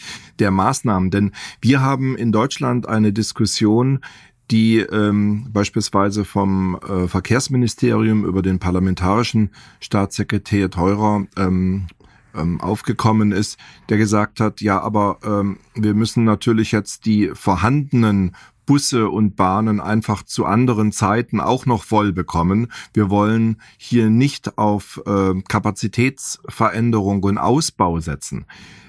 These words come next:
Ähm, und wir haben jetzt im Moment in Deutschland die sehr große Sorge, wenn wir keine Nachbesserung der Beschlüsse bekommen, dann wird gerade die Auflage, dass die Länder auch mindestens eins Komma fünf Milliarden Euro aufbringen müssen,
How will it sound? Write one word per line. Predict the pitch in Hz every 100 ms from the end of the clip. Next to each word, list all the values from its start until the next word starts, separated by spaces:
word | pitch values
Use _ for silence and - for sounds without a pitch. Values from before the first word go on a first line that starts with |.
| _
Ähm, | 104 104 110 -
und | 113
wir | 123
haben | 165
jetzt | 151 -
im | 120
Moment | 117 131 160
in | 117
Deutschland | 104 107 147 131
die | 113
sehr | 101 120
große | 117 110 - 98
Sorge, | 92 85 117 123
wenn | 104 104
wir |
keine | 104 101 98
Nachbesserung | 107 139 127 - 113 90 90 -
der | 87
Beschlüsse | 82 87 120 139 113 87 - - -
bekommen, | - 82 - 90 104 127 143 - - - _
dann | 107 104 110 110
wird | - 110 123
gerade | - 104 123
die | 113 110
Auflage, | - 143 - 120 98 92 90
dass | 95
die | -
Länder | 101 110 139 120 92 -
auch | 110 151 - -
mindestens | 127 127 110 98 - 85 -
eins | 95 92
Komma | - 95 90
fünf | - 101 -
Milliarden | 101 92 90 82 82 90
Euro | 76 90 85 85 78 - _ -
aufbringen | 131 - 101 87 78
müssen, | 78 - 127